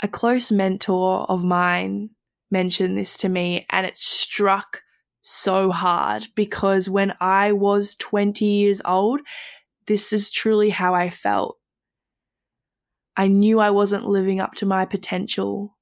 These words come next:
I knew there was more for me out there. But I had all these limiting beliefs coming up on, am I worthy? Am I being ungrateful for what I have right now?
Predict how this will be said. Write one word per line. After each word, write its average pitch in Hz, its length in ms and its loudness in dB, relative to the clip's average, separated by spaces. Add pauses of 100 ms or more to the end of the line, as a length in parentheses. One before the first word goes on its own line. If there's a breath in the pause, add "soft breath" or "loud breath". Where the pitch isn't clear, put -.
(220)
I 202 140 2
knew 214 380 4
there 202 180 2
was 190 260 0
more 190 380 2
for 190 340 0
me 185 380 2
out 180 260 0
there. 180 480 -2 (1300)
But 220 120 -2
I 214 60 0
had 226 280 0
all 220 100 4
these 202 240 0
limiting 202 400 4
beliefs 202 460 0
coming 185 340 -2
up 190 260 -2
on, 190 480 -2
am 214 160 2
I 214 140 4
worthy? 208 800 0 (220)
Am 214 100 2
I 220 140 4
being 208 340 2
ungrateful 196 760 0
for 185 180 -2
what 185 140 0
I 185 80 0
have 180 380 -4
right 170 240 -6
now? 185 360 -10